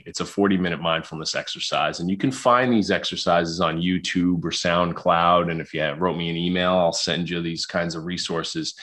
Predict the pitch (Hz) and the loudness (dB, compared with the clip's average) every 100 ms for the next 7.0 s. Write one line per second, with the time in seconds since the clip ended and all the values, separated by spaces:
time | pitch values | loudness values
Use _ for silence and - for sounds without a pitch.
0 | - - - - - 180 170 170 160 151 | -18 -18 -20 -4 4 6 8 6 4 4
1 | 151 139 - - _ 120 127 120 87 - | 6 4 2 -12 _ 0 4 6 6 4
2 | - - 90 95 95 - - 80 64 - | -6 -6 0 2 2 -2 -8 -12 -12 -16
3 | _ 85 78 80 - 76 92 90 87 82 | _ -10 -8 -8 -8 -4 -2 -2 -2 0
4 | 85 82 - 78 85 82 85 - 85 78 | 0 -2 -4 -6 -6 -8 -10 -10 -6 -4
5 | 73 - - - 82 80 87 92 87 85 | -4 -6 -18 -12 -6 -4 -2 0 0 0
6 | 87 82 78 - 90 76 - - 110 - | 0 -2 -2 -2 -2 -4 -10 -2 0 0